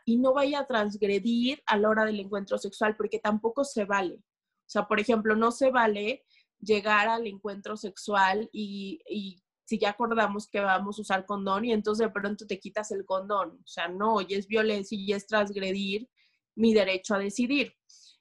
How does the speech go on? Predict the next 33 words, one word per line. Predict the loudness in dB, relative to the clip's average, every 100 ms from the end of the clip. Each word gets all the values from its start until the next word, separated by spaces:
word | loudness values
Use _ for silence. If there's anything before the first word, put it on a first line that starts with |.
| _
Entonces, | 4 6 6 6 4 4 4 4 0 0
eh, | 2 4 2 0 -4 -8 -12 _ _ _ _ _ _ _ _ -18 0
yo | 4
les | 4 4
recomiendo | 0 -2 0 -2 -2
que | 0
para | 0 0
que | -4
no | -4
se | -4 -4
preste | -2 -4 -6
estos | -8 -2
malos | 2 2 0 -2
entendidos | 0 -2 -2 -2 4 6 6 2 -4
de, | -4 -4 -6 -8
de | -6 -4
que | -6
sí | -8 -4 0 2 2 0
cedí | 0 -2 -2 -4 -4
y |
entonces | -6 -6 -12
me | -10 -8
siento | -8 -8
culpable | -10 -2 2 2 2 -4
porque | -8 -8
no | -6
le | -6 -4
dije, | -6 -6 -8
pero | -8 -12
sí | -12
quería | -8 -6 -6
y | -4
demás, | -4 -2 -2 -2